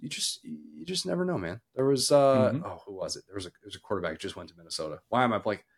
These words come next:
Speaker 1: Uh, Max Brosmer? Is that his name? Why am I blanking on his name? Was he
Speaker 2: Sounds
Speaker 1: an
Speaker 2: real.
Speaker 1: Ivy League kid? I think he was from New Hampshire.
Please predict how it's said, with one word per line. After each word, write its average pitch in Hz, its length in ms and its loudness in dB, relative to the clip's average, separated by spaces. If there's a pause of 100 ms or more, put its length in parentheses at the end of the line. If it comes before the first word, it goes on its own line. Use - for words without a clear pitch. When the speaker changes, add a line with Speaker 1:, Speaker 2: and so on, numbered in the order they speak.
(400)
Speaker 1:
Uh, 85 540 -2 (560)
Max 98 260 -6
Brosmer? 147 580 -2
Is - 80 -12
that - 100 -10
his - 120 -4
name? 151 320 -6
Why 117 100 -8
am 123 80 -6
I 110 40 -6
blanking 101 260 -4
on 95 60 -4
his 87 100 -8
name? 90 180 -12 (640)
Was - 80 -14
he - 40 -12
Speaker 2:
Sounds 127 240 6
Speaker 1:
an 104 60 2
Speaker 2:
real. 98 120 6
Speaker 1:
Ivy 123 100 0
League 143 140 -4
kid? 151 140 -2
I - 280 -8
think 131 180 -2
he 147 80 2
was 123 80 2
from 117 160 -2
New 101 120 -2
Hampshire. 151 680 -6